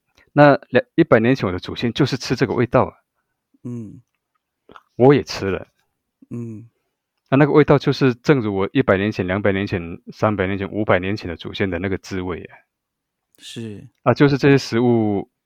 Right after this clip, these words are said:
Speaker 1: 呃，养活了我们过去的祖先嘛，然后代代相传到我们这一辈。所以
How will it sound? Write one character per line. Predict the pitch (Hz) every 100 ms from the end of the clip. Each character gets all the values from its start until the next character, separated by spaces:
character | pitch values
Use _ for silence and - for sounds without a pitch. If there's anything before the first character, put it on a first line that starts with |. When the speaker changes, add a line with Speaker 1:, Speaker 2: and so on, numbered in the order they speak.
| _
Speaker 1:
呃， | 101 95 95
养 | 113 95
活 | 95 95
了 |
我 | 92
们 | 90
过 | 85 110
去 | 113
的 | 98
祖 | 95 76
先 | - 101
嘛， | 85 - _ _
然 | 95
后 | 98
代 | - 104
代 | 107
相 | 95 95
传 | 92 98
到 | 90
我 | 90
们 | - 85 - 131 _
这 | - 95
一 |
辈。 | - 90 - _ _ _ _
所 | - 143
以 | 139 131 127 123 120 117 120